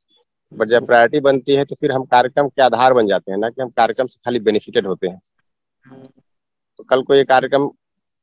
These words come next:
प्रभावित भी हो सकता है, कम ज्यादा हो सकता है, but यदि हमारी priority बन गई है, तो हमारा हिलना डुलना नहीं होगा, हम तो अपने आप को लगाए रखेंगे और उसमें दूसरों को भी हम पहुंचा पाएंगे अपनी बात को। तो priority तो आगे की चीज है थोड़ी।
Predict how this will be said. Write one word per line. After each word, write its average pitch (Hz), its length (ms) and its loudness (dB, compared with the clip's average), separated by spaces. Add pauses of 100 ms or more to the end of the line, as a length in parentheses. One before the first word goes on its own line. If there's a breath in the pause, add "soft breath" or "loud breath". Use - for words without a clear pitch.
(240)
प्रभावित 117 380 0
भी 151 100 -6
हो 151 80 2
सकता 131 320 -4
है, 123 60 -4 (140)
कम 131 140 2
ज्यादा 131 220 2
हो 123 100 0
सकता 120 300 -10
है, 104 60 -8 (840)
but 131 220 -12
यदि 131 120 -2
हमारी 123 380 -2
priority 156 400 0
बन 147 200 -2
गई 143 140 0
है, 147 240 -2
तो - 340 -12
हमारा 120 360 -2
हिलना 135 280 -4
डुलना 127 240 -6
नहीं 123 200 -6
होगा, 87 200 -10 (460)
हम 104 80 -12
तो 123 120 -4
अपने 120 200 -2
आप 120 120 -4
को 131 60 -6
लगाए 104 280 0
रखेंगे 98 360 -6 (960)
और 131 100 -4
उसमें 131 220 -6
दूसरों 131 320 -4
को 131 140 -2
भी 131 140 -4
हम 127 120 -4
पहुंचा 110 360 -2
पाएंगे 101 300 -2
अपनी 101 180 -4
बात 87 220 -2
को। - 140 -20 (1800)
तो 117 80 -4
priority 113 500 0
तो 139 120 -4
आगे 117 320 0
की 107 80 -18
चीज 98 220 -12
है 92 60 -6
थोड़ी। 90 220 -16